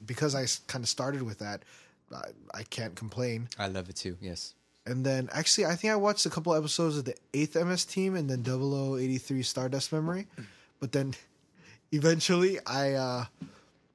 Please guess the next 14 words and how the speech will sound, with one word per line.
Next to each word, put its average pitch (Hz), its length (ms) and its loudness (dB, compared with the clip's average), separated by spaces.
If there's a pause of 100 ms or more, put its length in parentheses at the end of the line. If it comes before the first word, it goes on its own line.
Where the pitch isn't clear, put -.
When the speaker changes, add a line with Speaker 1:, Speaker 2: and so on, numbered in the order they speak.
Speaker 1:
ended 147 260 4
up 135 120 2
watching 143 320 2
a 143 60 2
lot 139 240 4
more 139 440 0 (380)
anime 139 300 2
series 143 600 0
with 135 220 -4
Gundam. 143 380 0
I 127 100 -2
think 139 180 -4
I 131 40 0
watched, - 420 -4